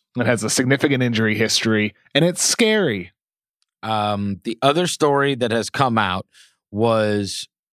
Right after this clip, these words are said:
Speaker 2: Kevin Durant, you know, being pretty positive that the Kyrie Irving stuff is gonna work out. Um, Kyrie Irving took to Instagram Live the other night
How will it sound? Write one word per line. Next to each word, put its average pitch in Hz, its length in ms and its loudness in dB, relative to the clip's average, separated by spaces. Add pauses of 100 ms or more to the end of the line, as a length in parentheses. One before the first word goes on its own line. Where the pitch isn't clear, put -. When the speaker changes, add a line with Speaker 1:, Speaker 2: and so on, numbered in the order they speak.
(520)
Speaker 2:
Kevin 170 240 0
Durant, 165 560 2 (800)
you 196 80 0
know, 180 140 2
being 185 240 0
pretty 208 260 0
positive 156 800 0 (320)
that 151 160 -2
the 147 80 -2
Kyrie 165 520 0
Irving 156 400 0
stuff 139 440 -2
is 131 120 -4
gonna 147 220 0
work 131 320 0
out. 160 380 0 (440)
Um, 123 420 -2 (180)
Kyrie 208 260 2
Irving 190 220 -2
took 175 180 -4
to 170 60 -4
Instagram 165 500 -2
Live 143 300 0
the 139 140 0
other 135 220 0
night 131 340 0